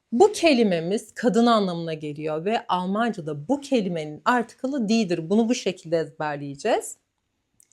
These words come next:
Bu şekilde yazdığım zaman, die Frau yazdığım zaman kadın anlamına geliyor.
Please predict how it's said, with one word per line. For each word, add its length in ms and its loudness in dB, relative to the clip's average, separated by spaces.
Bu 100 10
şekilde 400 2
yazdığım 500 4
zaman, 360 2
die 80 4
Frau 320 2
yazdığım 500 2
zaman 360 -2
kadın 540 4
anlamına 440 -6
geliyor. 420 -10